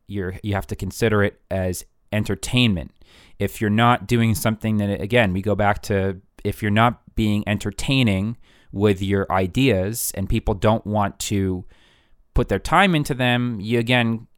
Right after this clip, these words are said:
I mean, it, it all comes down to the base issue, which is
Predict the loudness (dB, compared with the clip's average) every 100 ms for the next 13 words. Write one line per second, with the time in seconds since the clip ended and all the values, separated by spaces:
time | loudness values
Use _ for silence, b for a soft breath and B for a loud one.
0 | -12 -4 2 2 2 0 0 6 6 6
1 | 2 2 2 2 0 -2 2 2 0 -2
2 | -4 -4 -6 -6 -6 -6 -8